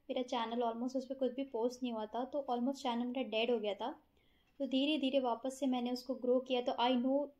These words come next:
वो पेशेंस लेवल, वो वेट क्या होता है किसी भी चैनल को ग्रो करने का। तो मेरे लिए जो थाउजेंड सब्सक्राइबर्स है ना, मेरे फर्स्ट थाउजेंड सब्सक्राइबर्स, ये मेरे लिए बहुत बड़ी चीज़ है, क्योंकि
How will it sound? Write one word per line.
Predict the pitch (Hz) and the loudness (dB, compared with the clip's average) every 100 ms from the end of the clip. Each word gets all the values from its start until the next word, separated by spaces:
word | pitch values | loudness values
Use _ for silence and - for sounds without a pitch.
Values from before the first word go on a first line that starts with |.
| - | -8
वो | 269 | -4
पेशेंस | 262 247 247 269 269 | 0 0 2 0 0
लेवल, | 240 240 247 254 - 240 | -2 -2 -2 -2 -8 0
वो | 262 247 | 0 2
वेट | 247 254 247 - _ _ | 4 2 2 -10 _ _
क्या | 269 | 0
होता | 262 226 226 | 2 0 0
है | 220 247 254 _ _ _ _ _ _ _ _ _ - | -2 -4 -8 _ _ _ _ _ _ _ _ _ -6
किसी | 277 269 | -4 -2
भी | 277 | -4
चैनल | 277 254 247 | -4 -4 -4
को | 247 269 | -4 -6
ग्रो | 247 226 | 0 -2
करने | 240 226 226 | 0 -6 -6
का। | 233 277 - _ _ _ _ _ _ | -8 -8 -10 _ _ _ _ _ _
तो | 285 | -2
मेरे | 262 269 294 | 2 2 2
लिए | 320 320 | 2 2
जो | 320 | 0
थाउजेंड | - 240 247 294 | 0 0 0 -2
सब्सक्राइबर्स | 294 - 233 226 269 269 | -6 -2 -2 0 0 0
है | |
ना, | 247 | 2
मेरे | 269 277 | 4 2
फर्स्ट | 277 254 262 262 | 2 0 0 0
थाउजेंड | 254 262 | -2 0
सब्सक्राइबर्स, | 269 - 240 233 254 285 | -2 -4 -6 -4 -4 -2
ये | |
मेरे | 262 254 | 0 2
लिए | 262 | 2
बहुत | 269 240 233 254 | 2 -2 -2 -4
बड़ी | - - 233 | -4 -6 -6
चीज़ | 240 247 240 | -2 -4 -2
है, | 339 | -4
क्योंकि | 330 277 311 339 | -6 -8 -6 -6